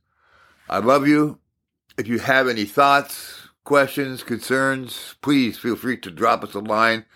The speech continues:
at life around the fire at gmail dot com. That's all one word, Life Around the Fire, all lowercase, life around the fire at gmail dot com.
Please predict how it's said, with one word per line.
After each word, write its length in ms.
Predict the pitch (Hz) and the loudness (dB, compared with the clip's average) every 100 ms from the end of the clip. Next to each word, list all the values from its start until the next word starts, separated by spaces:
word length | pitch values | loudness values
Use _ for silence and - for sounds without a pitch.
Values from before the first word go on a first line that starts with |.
| _ _ - | _ _ -2
at 300 | 120 123 - _ _ - | 0 0 -4 _ _ -2
life 440 | 107 131 135 - - | 2 2 2 -4 0
around 320 | 120 120 117 | 4 4 2
the 80 | 95 | -4
fire 580 | - 120 123 123 120 - | 0 2 4 2 0 -2
at 220 | 104 92 | -4 -4
gmail 540 | 90 117 120 120 113 | -6 -6 -2 -2 0
dot 200 | 107 101 | 0 -2
com. 460 | - 113 113 113 110 _ _ _ _ _ _ - | -2 0 2 0 -4 _ _ _ _ _ _ -4
That's 480 | 101 98 - - _ _ - | -4 -4 -8 -18 _ _ -2
all 240 | 113 127 127 | 2 4 4
one 220 | 131 120 | 0 0
word, 460 | 127 127 127 117 - 92 | 2 2 2 -2 -14 -4
Life 400 | 107 117 117 - | 0 0 -2 -6
Around 300 | 110 113 107 | -2 0 0
the 60 | 98 | -2
Fire, 480 | 120 117 117 117 - | 0 2 2 0 2
all 240 | 113 113 | 2 2
lowercase, 880 | 117 113 110 - 117 117 110 - - _ _ _ _ | 2 0 -2 -2 0 0 -2 -10 -20 _ _ _ _
life 380 | 104 131 127 113 | 0 2 2 0
around 240 | 123 123 | 2 2
the 60 | 110 | 0
fire 360 | 131 123 117 - | 2 2 2 2
at 280 | 131 123 - | 0 0 -8
gmail 800 | 98 85 107 131 127 123 120 110 | -20 -10 -4 -2 -2 0 0 2
dot 240 | 117 113 | 2 0
com. 400 | - 117 120 120 | 0 0 0 -2